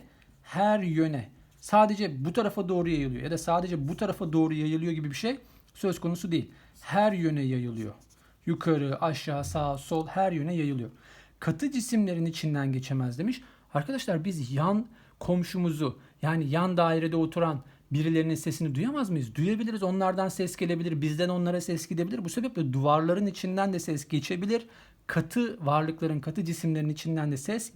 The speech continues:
geçebilir. Geçemez demiş. Yanlış. Bir enerji çeşididir. Evet, ışık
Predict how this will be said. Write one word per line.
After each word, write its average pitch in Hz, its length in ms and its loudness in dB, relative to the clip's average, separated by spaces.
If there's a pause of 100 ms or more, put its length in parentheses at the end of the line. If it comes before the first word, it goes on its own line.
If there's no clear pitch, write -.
geçebilir. 151 1300 -2 (240)
Geçemez 170 440 0
demiş. 196 280 -4
Yanlış. 131 500 -2 (480)
Bir 247 120 2
enerji 165 440 0
çeşididir. 233 480 -4 (340)
Evet, 226 260 2 (280)
ışık - 600 0